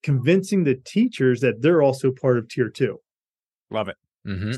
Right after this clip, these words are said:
Speaker 1: So that alone was like, "Okay, during ninth period, are you guys pulling in small groups?" Now, I can do tier two, but what we find is, like I said, we have forty minutes. So I never
Speaker 3: Yep.
Speaker 1: want a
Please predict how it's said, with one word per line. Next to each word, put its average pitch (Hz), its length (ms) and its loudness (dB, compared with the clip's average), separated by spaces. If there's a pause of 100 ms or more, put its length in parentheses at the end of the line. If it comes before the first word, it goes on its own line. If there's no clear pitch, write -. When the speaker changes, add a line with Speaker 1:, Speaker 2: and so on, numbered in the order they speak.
Speaker 1:
So 165 80 2
that 247 380 2
alone 214 800 2
was 175 260 4
like, 160 140 2
"Okay, 175 220 0
during 214 220 0
ninth 226 200 -2
period, 214 340 2
are 147 60 2
you 202 200 2
guys 226 240 0
pulling 160 280 -4
in 139 80 -2
small 127 340 -4
groups?" 113 460 -12 (600)
Now, 190 300 2
I 170 180 0
can 269 140 0
do 208 160 4
tier 175 300 2
two, 220 320 0
but 156 180 0
what 151 160 -4
we 226 160 2
find 165 420 -2
is, 143 360 2
like 165 240 0
I 156 60 2
said, 139 180 0
we 139 80 2
have 135 140 0
forty 175 240 2
minutes. 143 280 -2
So 135 160 -6
I 190 140 0
never 190 260 4
Speaker 3:
Yep. 165 80 0
Speaker 1:
want 143 160 -2
a - 40 -14